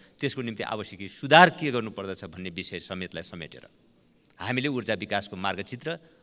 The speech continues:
र कार्ययोजना निर्माण गरेका छौँ। हामीलाई के विश्वास छ भने आगामी बाह्र वर्षभित्रमा अट्ठाइस हजार प्लस मेगावाट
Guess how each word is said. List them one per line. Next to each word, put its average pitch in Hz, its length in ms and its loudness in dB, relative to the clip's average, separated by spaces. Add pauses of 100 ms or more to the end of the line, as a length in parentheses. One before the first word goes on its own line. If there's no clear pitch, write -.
र 92 100 -4
कार्ययोजना 87 560 -2
निर्माण 78 360 -6
गरेका - 280 -14
छौँ। - 160 -18 (800)
हामीलाई 180 280 8
के 226 100 4
विश्वास 180 420 6
छ - 40 0
भने 92 300 0 (300)
आगामी 123 300 2
बाह्र 104 240 2
वर्षभित्रमा 82 680 -6 (1500)
अट्ठाइस 185 340 8
हजार 117 280 4
प्लस - 420 -6 (640)
मेगावाट 127 520 4